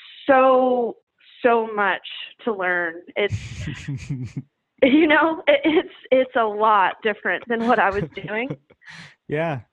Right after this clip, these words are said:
Speaker 2: Well, that
Speaker 1: It's
Speaker 2: seems to
Speaker 1: weird
Speaker 2: be
Speaker 1: not
Speaker 2: your
Speaker 1: being the person who knows the answers. <laughs>
Speaker 2: Hey, well, I think that seems to kind of be your pattern here,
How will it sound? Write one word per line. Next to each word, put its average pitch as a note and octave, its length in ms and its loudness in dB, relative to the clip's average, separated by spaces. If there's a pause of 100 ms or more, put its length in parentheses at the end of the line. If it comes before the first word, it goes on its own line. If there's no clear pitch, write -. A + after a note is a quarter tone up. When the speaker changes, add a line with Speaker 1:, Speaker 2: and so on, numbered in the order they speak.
(520)
Speaker 2:
Well, F#3 120 2
that G#3 80 6
Speaker 1:
It's - 100 0
Speaker 2:
seems B3 240 2
to D#4 60 6
Speaker 1:
weird F4 160 6
Speaker 2:
be D4+ 100 4
Speaker 1:
not C4 160 6
Speaker 2:
your F3+ 200 4
Speaker 1:
being C4 180 2
the B3+ 80 -2
person C4 360 2
who D#4+ 100 6
knows C4 260 2
the G#3+ 140 -4
answers. - 480 -8
<laughs> - 40 -20 (720)
Speaker 2:
Hey, F3+ 460 2
well, D#3 320 2
I D3+ 200 2
think D#3+ 260 -4
that E3 180 2
seems F3+ 280 -4
to D3+ 80 -8
kind D#3 200 -2
of C#3 100 -4
be D3 80 -4
your C#3+ 200 -2
pattern D#3 420 0
here, G#2+ 420 -6